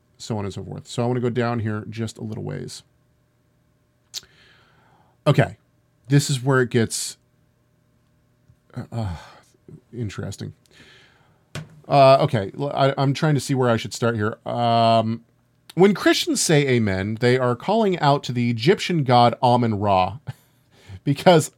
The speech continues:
Amun, amen originates from Amun-Ra. Remember, there is no, no, caps lock again, such word as amen in Hebrew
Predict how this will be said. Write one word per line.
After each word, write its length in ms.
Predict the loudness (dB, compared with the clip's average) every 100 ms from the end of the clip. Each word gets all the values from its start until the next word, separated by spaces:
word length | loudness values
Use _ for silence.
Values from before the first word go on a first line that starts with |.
| _
Amun, 420 | 6 6 4 0 -4 -14 _ -20 -18 -4 4
amen 400 | 4 6 4 4
originates 640 | 2 4 4 4 2 2
from 300 | 2 2 2 4
Amun-Ra. 640 | 4 4 2 2 2 -2 _ _ _ _
Remember, 560 | 0 4 4 6 4 2
there 320 | 0 2 2
is 200 | 2 2
no, 640 | 6 10 12 12 10 6 0 2
no, 560 | 6 8 8 4 0 -4 _ _ _ _ _ _ _ _
caps 320 | 4 4 4
lock 200 | 2 0
again, 300 | 2 0 0
such 300 | 0 0 0
word 200 | 0 0
as 280 | 2 0 0 0
amen 540 | 2 4 2 2 -2 -2
in 100 | -2
Hebrew 500 | 0 0 2 2